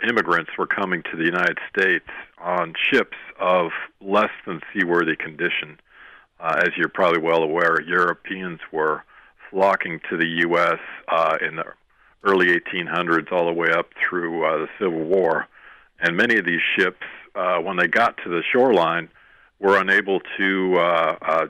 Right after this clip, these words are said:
to actually navigate through the waters without going aground. So hundreds were losing their lives on American seashores. So as a result,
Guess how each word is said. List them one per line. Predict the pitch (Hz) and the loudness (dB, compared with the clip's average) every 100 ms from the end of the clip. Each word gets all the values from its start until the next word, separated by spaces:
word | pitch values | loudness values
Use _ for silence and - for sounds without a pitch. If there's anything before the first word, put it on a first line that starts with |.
| - | -6
to | - | -2
actually | 95 - 95 | 0 0 -4
navigate | 80 87 92 87 80 78 | 0 2 2 0 -2 -2
through | - 85 | -2 0
the | |
waters | 76 85 95 76 - | 2 2 2 -2 -4
without | 82 82 76 | -2 0 0
going | 87 85 76 | -2 -2 -2
aground. | 69 87 85 80 - | -2 -2 -2 -4 -8
So | 85 | -6
hundreds | 80 123 101 73 - | -2 2 2 0 -2
were | 82 | 0
losing | 95 95 82 | 2 0 -2
their | 76 78 | -2 0
lives | 85 92 78 71 71 - _ _ _ _ _ | 2 2 2 -2 -8 -18 _ _ _ _ _
on | 85 82 | -6 -4
American | 82 85 85 - 73 - | 0 2 2 0 -12 -8
seashores. | 104 - 80 76 73 - - _ _ - - _ _ 101 | -4 -4 -2 -2 -2 -6 -16 _ _ -20 -20 _ _ 2
So | |
as | 95 | 2
a | 87 | 4
result, | 90 85 107 117 101 | 2 2 2 2 2